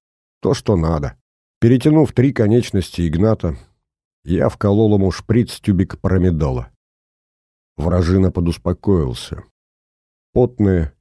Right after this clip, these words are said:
дёргающееся лицо разгладилось, а искусанные губы повело в улыбочку. Я внимательно оглядел тревожный чемоданчик. Дьявольская аптечка.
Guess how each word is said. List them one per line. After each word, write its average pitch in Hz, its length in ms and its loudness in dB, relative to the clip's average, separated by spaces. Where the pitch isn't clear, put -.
дёргающееся 85 1080 0
лицо 78 640 -2
разгладилось, 98 840 0
а 120 180 2
искусанные 131 760 2
губы 107 340 2
повело 90 480 0
в 87 80 2
улыбочку. 78 640 -2
Я 92 180 0
внимательно 120 600 4
оглядел 104 640 2
тревожный 98 720 2
чемоданчик. 85 1080 -4
Дьявольская 113 800 0
аптечка. - 560 -4